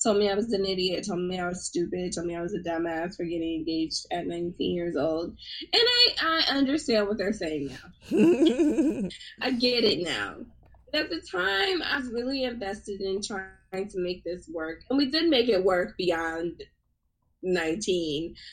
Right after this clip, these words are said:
Speaker 1: But have, have fun.
Speaker 2: Amen.
Speaker 1: I, I will say this. Have fun. Don't feel obligated to find your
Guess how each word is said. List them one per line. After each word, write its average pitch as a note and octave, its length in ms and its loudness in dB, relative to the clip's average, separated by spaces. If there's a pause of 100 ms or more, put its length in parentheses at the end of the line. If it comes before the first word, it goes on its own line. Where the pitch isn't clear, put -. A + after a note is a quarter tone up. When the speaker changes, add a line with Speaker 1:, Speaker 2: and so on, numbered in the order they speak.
(240)
Speaker 1:
But G3+ 520 2 (2500)
have, F4+ 200 0 (200)
have F4 260 0 (100)
fun. D#3 600 -4 (260)
Speaker 2:
Amen. E4+ 140 -4
Speaker 1:
I, C4+ 380 0
I D4+ 60 -6
will D4+ 140 -4
say G#3 300 2
this. E3 440 -4
Have A#3+ 300 -2
fun. F3 500 -6 (760)
Don't A#3 300 0
feel D4 160 2
obligated F3 1160 -2 (320)
to F3+ 440 2 (180)
find F#3+ 640 2
your F3+ 720 2